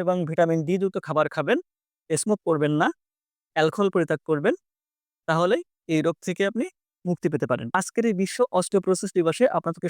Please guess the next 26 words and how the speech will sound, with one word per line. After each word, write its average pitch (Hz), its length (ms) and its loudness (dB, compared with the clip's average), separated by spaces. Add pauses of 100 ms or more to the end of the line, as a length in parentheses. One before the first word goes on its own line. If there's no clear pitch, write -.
সচেতন 196 320 -4
করার 180 200 0
চেষ্টা 156 240 -2
করলাম 175 200 2 (140)
অস্টিওপোরোসিস 185 540 -2 (340)
নিয়ে। 170 300 2 (520)
তো - 140 -2
অস্টিওপোরোসিস 175 500 -2 (120)
কি, 185 100 -4 (120)
এটা 180 120 0 (100)
কেন 160 160 2 (120)
হয়, 170 180 2 (140)
কাদের 160 340 0
হয়, 156 180 2 (440)
কিভাবে 202 300 4
এটা 202 220 -2
থেকে 196 180 -4 (460)
পরিত্রাণ 196 420 0
পাওয়া 147 180 4
যায় 175 160 2
বা 185 100 -2
কিভাবে 185 260 0
এটাকে 196 160 -4 (100)
প্রিভেন্ট 190 380 0
করা 135 200 0
যায়। 131 120 -8